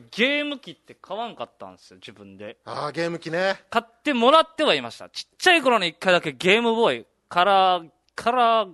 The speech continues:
Speaker 1: ゲームボーイカラ
Speaker 2: ー。ボーイカラーね。うん。
Speaker 1: 透明なやつ。あの、す-、エロいやつ。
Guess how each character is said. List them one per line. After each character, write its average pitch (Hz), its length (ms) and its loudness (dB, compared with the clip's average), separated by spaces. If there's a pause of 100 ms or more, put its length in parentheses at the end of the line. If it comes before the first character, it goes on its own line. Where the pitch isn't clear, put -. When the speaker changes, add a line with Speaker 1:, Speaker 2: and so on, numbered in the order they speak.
(120)
Speaker 1:
ゲ 190 220 -2
ー 233 40 -8
ム 233 140 -6
ボ 226 140 -4
ー 185 120 -4
イ - 20 -6
カ 214 100 0
ラ 208 100 -4
Speaker 2:
ー。 - 0 -
ボ - 0 -
ー - 0 -
イ - 20 2
カ 196 80 2
ラ 139 300 -2
ー 101 40 -20
ね。 156 160 -18 (260)
う 101 60 -20
ん。 92 140 -20
Speaker 1:
透 123 180 -12
明 117 180 -12
な 104 80 -16
や 95 60 -20
つ。 - 160 -20 (380)
あ 113 120 -14
の、 107 120 -18 (180)
す-、 - 280 -20
エ 135 80 -8
ロ 127 280 -8
い 120 40 -8
や 90 100 -14
つ。 - 160 -20